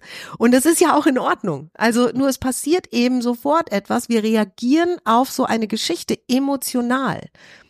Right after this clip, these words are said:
Und das braucht nicht immer gleich die Rieseneuphorie sein oder zu Tode betrübt, sondern irgendwo dazwischen spielt sich's ab. So ein leicht ablehnendes Gefühl, ein leicht freudiges Gefühl,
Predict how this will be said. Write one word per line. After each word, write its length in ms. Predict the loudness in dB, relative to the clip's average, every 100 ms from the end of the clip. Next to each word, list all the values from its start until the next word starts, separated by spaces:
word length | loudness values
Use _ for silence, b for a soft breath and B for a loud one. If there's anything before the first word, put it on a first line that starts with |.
| b b
Und 140 | 0
das 100 | 0
braucht 240 | 2 2 2
nicht 120 | 0
immer 140 | -2 0
gleich 200 | -2 -2
die 100 | -2
Rieseneuphorie 800 | 0 0 0 -2 -2 -2 0 2
sein 360 | 4 4 2
oder 280 | 0 0 0
zu 120 | -2
Tode 360 | -8 -2 -2 -2
betrübt, 500 | -6 -2 0 0 0
sondern 240 | -2 -2 0
irgendwo 440 | 0 0 -2 -2
dazwischen 460 | -2 -2 -4 -4 -6
spielt 300 | -4 -4 -4
sich's 180 | -4
ab. 260 | -2 -2 -4 B B B B
So 160 | B 0
ein 180 | 0 -4 -4
leicht 480 | 2 4 2 0 -2
ablehnendes 1040 | 0 0 0 2 2 0 -2 -2 -4 -4
Gefühl, 720 | -8 -6 -2 0 2 0 -2 -10 _ _ _ _ -4
ein 240 | 0 0
leicht 520 | 2 2 4 0 -4
freudiges 800 | -14 -4 0 2 2 0 -2 -4
Gefühl, 760 | -6 -8 -4 0 2 0 -4